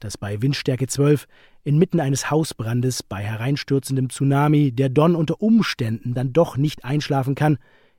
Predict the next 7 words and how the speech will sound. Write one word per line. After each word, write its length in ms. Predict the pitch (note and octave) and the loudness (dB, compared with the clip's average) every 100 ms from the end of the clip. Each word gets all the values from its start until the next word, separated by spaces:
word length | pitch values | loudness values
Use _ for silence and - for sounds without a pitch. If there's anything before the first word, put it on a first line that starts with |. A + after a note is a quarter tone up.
| _ - | _ -6
gibt 200 | G3+ - | -6 -2
sie 120 | D#3 | 0
den 120 | B2 | 0
Speckstaffelstab 1000 | - - D3 - B2+ - A#2+ - F2 F2+ | -2 -6 -6 -6 -6 -4 -8 -6 -6 -6
an 100 | F2+ | -4
den 140 | B2 | -6
Vater. 400 | - E2 D#2 E2 | -6 -10 -10 -14